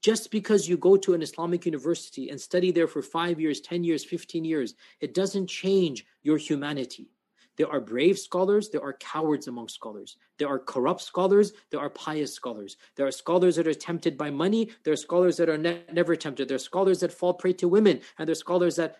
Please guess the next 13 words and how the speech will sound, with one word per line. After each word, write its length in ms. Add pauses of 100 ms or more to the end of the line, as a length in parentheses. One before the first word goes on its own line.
(120)
alhamdulillah, 460
can. 200 (120)
So 340 (280)
just 340
because 380
you 100
studied 520 (960)
Islam 540 (500)
doesn't 360
make 300
you 100
an 120
angel. 420